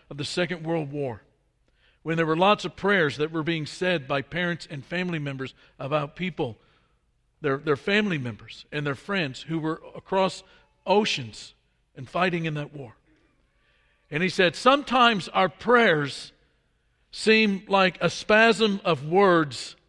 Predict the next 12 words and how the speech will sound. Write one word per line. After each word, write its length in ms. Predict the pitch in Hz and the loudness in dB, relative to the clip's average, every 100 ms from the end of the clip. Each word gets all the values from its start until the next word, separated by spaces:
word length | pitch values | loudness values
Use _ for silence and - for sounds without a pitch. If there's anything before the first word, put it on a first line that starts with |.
| _ _ _ _ _ _ | _ _ _ _ _ _
in 120 | 160 156 | -4 -4
a 60 | |
cosmic 720 | - - 202 196 170 175 - - | -2 2 4 4 0 -6 -6 -8
indifference." 840 | 165 123 151 - 104 - - - _ _ _ _ _ _ _ _ _ _ _ _ _ _ _ _ _ _ _ _ _ _ _ _ | -6 -4 -4 -4 -12 -20 -20 -20 _ _ _ _ _ _ _ _ _ _ _ _ _ _ _ _ _ _ _ _ _ _ _ _
A 60 | - | -14
spasm 680 | - - 226 247 208 202 175 - _ _ _ _ - | -12 0 4 4 4 0 -4 -10 _ _ _ _ -8
of 160 | 156 160 | -6 6
words 460 | 220 233 190 - - | 10 10 8 4 -2
in 100 | 175 | 0
a 60 | |
cosmic 760 | 147 - 214 220 170 208 190 - _ _ _ _ _ _ _ _ | -2 2 6 6 4 0 -2 -6 _ _ _ _ _ _ _ _
indifference. 840 | 175 156 160 147 110 - - - | -6 -2 -2 -2 -8 -16 -20 -20